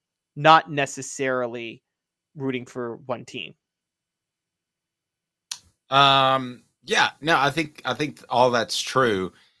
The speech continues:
Speaker 2: And I think they wanted the sport to be big. I think Pat Summitt was about that. I think their last four times playing uconn, she probably didn't really want to, but she did 'cause she knew it was big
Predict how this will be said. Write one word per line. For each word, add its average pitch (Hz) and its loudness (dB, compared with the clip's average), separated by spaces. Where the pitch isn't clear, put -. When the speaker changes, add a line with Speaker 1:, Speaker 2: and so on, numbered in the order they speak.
Speaker 2:
And 104 -2
I 104 -4
think 110 -4
they 107 0
wanted 110 -4
the 90 -12
sport 110 -8
to - -12
be 90 -10
big. 101 -6
I 92 -2
think 101 -10
Pat 98 -4
Summitt 104 -6
was 71 -16
about 82 -6
that. 87 -4
I 98 -6
think 110 -8
their 95 -6
last 95 -2
four 101 -6
times 90 -6
playing 87 -8
uconn, 87 -8
she - -14
probably 90 -4
didn't 85 -10
really 82 -6
want 80 -10
to, 78 -14
but 73 -14
she - -12
did 80 -8
'cause 71 -20
she - -18
knew 78 -12
it 73 -14
was 65 -20
big 80 -18